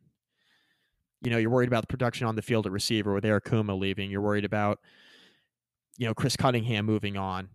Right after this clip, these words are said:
you know, you're worried about Bryce Watts, who entered the portal here this past summer and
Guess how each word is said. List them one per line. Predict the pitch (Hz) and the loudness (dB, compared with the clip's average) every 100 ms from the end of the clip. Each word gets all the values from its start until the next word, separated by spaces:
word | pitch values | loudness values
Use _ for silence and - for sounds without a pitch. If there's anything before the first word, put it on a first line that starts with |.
| - | -10
you | 101 | -6
know, | 104 104 104 - _ _ _ _ | -4 -4 -6 -12 _ _ _ _
you're | 123 | 2
worried | 127 | 2
about | 123 123 | 4 4
Bryce | 123 123 - | 4 4 6
Watts, | 120 110 101 | 6 6 4
who | - 110 104 | 0 0 0
entered | 120 123 107 | -2 -2 -2
the | |
portal | 107 117 110 104 | -2 0 2 2
here | 110 107 | 2 0
this | 104 | -2
past | - 110 98 | -2 -2 0
summer | - 113 104 101 | 0 0 0 -2
and | 101 | -2